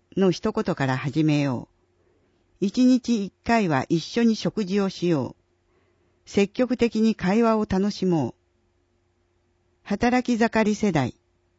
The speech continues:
積極的に挨拶しよう。休憩時間に雑談をしよう。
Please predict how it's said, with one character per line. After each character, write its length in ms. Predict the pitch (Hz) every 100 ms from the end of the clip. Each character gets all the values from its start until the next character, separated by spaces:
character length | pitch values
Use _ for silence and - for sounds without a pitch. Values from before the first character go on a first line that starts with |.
| _ _ _ _ _ _ _ -
積 280 | - 208
極 260 | - 269 254
的 260 | 254 240 233
に 120 | 208
挨 160 | 226
拶 300 | 262 226 -
し 240 | 131 - 143
よ 240 | 123 98
う。 960 | - _ _ _ _ _ _ _ _ _
休 240 | - 262
憩 240 | 254 262 254
時 140 | 233
間 240 | 240 202 156
に 140 | 139
雑 300 | 160 - 226
談 260 | 214 214 208
を 80 |
し 200 | 196 -
よ 280 | 180 135
う。 0 | -